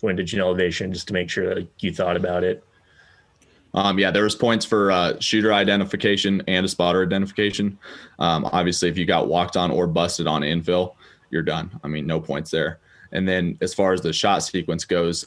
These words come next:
Speaker 2: first round impact was an ad-, additional twenty-five points. Second round impact, you cut that in half. And then obviously, if you didn't hit it in two rounds, you're walking out with a zero on the,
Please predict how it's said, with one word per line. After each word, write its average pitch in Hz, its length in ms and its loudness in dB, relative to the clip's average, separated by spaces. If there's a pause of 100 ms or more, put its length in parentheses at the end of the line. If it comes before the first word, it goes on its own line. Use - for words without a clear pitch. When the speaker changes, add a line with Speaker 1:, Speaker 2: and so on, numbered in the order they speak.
Speaker 2:
first 98 300 -2
round 90 160 0
impact 92 420 0
was 87 120 -4
an 85 120 0
ad-, - 160 -6 (100)
additional 92 400 0
twenty-five 95 560 -2
points. 98 380 -2 (280)
Second 101 400 0
round 92 180 2
impact, 95 380 0
you 82 80 -6
cut 95 220 0
that 90 160 2
in 92 60 -6
half. 92 420 0
And 87 100 -2
then 85 80 -2
obviously, 82 500 -2
if - 200 -6
you 87 60 -4
didn't 95 140 0
hit 92 120 0
it 80 100 0
in - 60 -8
two 87 160 -6
rounds, 80 280 -2
you're 76 120 -4
walking 80 300 -4
out 78 180 -4
with 80 140 -6
a 76 40 -6
zero 78 320 -4
on 71 160 -8
the, - 180 -10